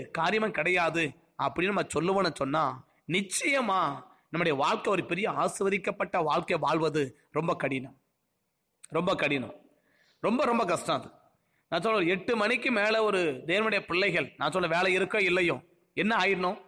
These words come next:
ரெடியா இருக்கணும். எட்டு மணிக்கு எப்படி இருக்குன்னா, ரெடியா இருக்கணும். நமக்கு எந்த நேரத்துல எந்த வேணாலும் என்ன செய்யலாம்? வரலாம். கடந்த நாட்டுல நம்ம சபையில தம்பி கூட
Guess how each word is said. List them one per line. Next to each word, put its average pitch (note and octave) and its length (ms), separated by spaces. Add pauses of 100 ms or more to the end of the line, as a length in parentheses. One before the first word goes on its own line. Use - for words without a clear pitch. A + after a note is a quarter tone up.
(320)
ரெடியா F3 460
இருக்கணும். - 340 (1600)
எட்டு G3 480
மணிக்கு B3 300
எப்படி A#3 160
இருக்குன்னா, F#3+ 300 (220)
ரெடியா B3+ 320
இருக்கணும். F#3 360 (580)
நமக்கு G#3 300
எந்த B3 340
நேரத்துல B3 260
எந்த A#3+ 100
வேணாலும் B3+ 260
என்ன B3+ 140
செய்யலாம்? G#3 300 (140)
வரலாம். F3 380 (840)
கடந்த D#3+ 180
நாட்டுல F#3 260 (480)
நம்ம D#3+ 200
சபையில F3 300
தம்பி F3 280
கூட E3+ 200